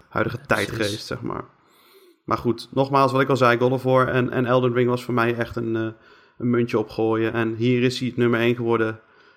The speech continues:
Speaker 1: Bij de Game of the Year Awards was die Game of the Year Elden Ring. Dus, eh, ik, ik vind alles mooi. Ik ben helemaal blij met
Speaker 2: Precies.
Speaker 1: dit jaar überhaupt. <laughs>
Speaker 2: <laughs> Mooi om te horen. Tom, vorige week hebben we al, eh,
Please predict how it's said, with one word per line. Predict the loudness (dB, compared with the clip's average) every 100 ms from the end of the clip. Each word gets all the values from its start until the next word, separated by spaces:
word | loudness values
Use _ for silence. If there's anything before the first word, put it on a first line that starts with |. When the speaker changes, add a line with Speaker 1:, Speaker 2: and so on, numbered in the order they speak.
| _ _ -2
Speaker 1:
Bij | 0
de | 4 4
Game | 4
of |
the | 0 2
Year | 4 4
Awards | 4 2 0
was | -6 -2
die | 0
Game | 0
of | 0
the | -2
Year | 0 0 0
Elden | 0 0 0
Ring. | 0 -2
Dus, | -4 -8 -6
eh, | -6 -4
ik, | -6 -6 -10
ik | -10 -4
vind | -4
alles | -4 -4
mooi. | -2 -2 -4
Ik | -8 -2
ben |
helemaal | 2 2 2
blij | 2 2
met | 2 0
Speaker 2:
Precies. | 0
Speaker 1:
dit | 2
jaar | 0
überhaupt. | 0 -2 -2 -4 -12 _
<laughs> | -10 -10 _ _ -4 -4 -6 -20 -20 -4
Speaker 2:
<laughs> | -4 -2 -2 -2 -2 -2
Mooi | -2 -2
om | -2
te | -2
horen. | -2 -2 -6 -10 -20 -20 -20 -20 0
Tom, | 4 4 2
vorige | -4 -2 2 2 2
week | 2 2 2
hebben | 2 4 4
we |
al, | 4 2 2 0 -2
eh, | -2 -2 -4 -6 -6 -6 -6 -8